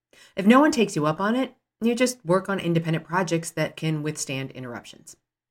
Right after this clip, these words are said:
In either case, walk and talks or office hours, managers make themselves available for informal conversations, and they can build stronger relationships with team members and gain insights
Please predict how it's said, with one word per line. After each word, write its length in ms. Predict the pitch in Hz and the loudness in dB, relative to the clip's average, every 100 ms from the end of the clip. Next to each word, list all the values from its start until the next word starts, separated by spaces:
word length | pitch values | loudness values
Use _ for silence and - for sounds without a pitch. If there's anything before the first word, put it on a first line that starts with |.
| _ _ _ _ _ | _ _ _ _ _
In 140 | 170 | 0
either 240 | 170 254 285 | 4 4 4
case, 460 | 165 123 160 - _ _ _ - | 0 -6 -8 -12 _ _ _ 2
walk 220 | 139 170 | 4 4
and 100 | 226 | 2
talks 380 | 208 220 - - _ | 2 2 -4 -20 _
or 220 | 160 226 | 6 8
office 320 | 180 165 135 | 8 4 -2
hours, 380 | 113 101 - 160 _ _ _ _ | -8 -8 -12 -14 _ _ _ _
managers 440 | 139 151 180 226 | 0 2 4 2
make 180 | 185 170 | 2 0
themselves 340 | 185 170 170 | -2 0 0
available 520 | 165 175 214 170 90 98 | 0 2 2 0 -4 -12
for 320 | - 151 - | -8 -8 0
informal 440 | 208 196 185 170 | 2 4 2 0
conversations, 720 | 165 160 139 139 180 196 117 - | 0 -2 -4 -4 -6 -6 -12 -10
and 240 | 170 180 | -10 -6
they 80 | 190 | -6
can 160 | 208 | -4
build 260 | 202 233 196 | 0 -2 -2
stronger 320 | - 196 190 | -4 -2 0
relationships 640 | 175 165 160 160 123 - - | 0 2 0 -2 -12 -16 -20
with 100 | 135 | -10
team 220 | 170 139 | -4 -4
members 340 | 117 113 - _ | -6 -14 -18 _
and 220 | 147 139 - _ _ | -12 -10 -14 _ _
gain 220 | 180 180 | 0 2
insights 600 | 160 151 120 98 - - | 4 2 -2 -10 -14 -16